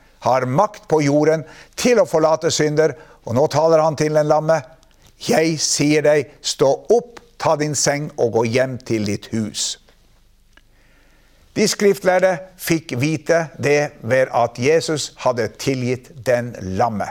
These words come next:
For mannen ville ikke blitt helbredet hvis han ikke først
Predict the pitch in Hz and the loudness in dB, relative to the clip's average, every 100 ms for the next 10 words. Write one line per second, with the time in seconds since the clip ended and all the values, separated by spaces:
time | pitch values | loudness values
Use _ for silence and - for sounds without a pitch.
0 | - _ _ _ - - - 120 135 240 | -12 _ _ _ -20 -20 -6 -2 2 2
1 | 233 220 160 147 151 - 226 226 - 226 | 2 0 0 0 -2 -4 -6 -6 -4 -2
2 | 214 - - - 160 - 123 135 143 156 | -2 -8 -14 -4 -4 -2 -4 0 2 2
3 | 165 160 - - 131 135 120 - 131 131 | 2 -2 -12 -8 -6 -4 -6 -4 -4 -4
4 | 110 143 - 214 - - | -4 -4 -2 -2 -2 -8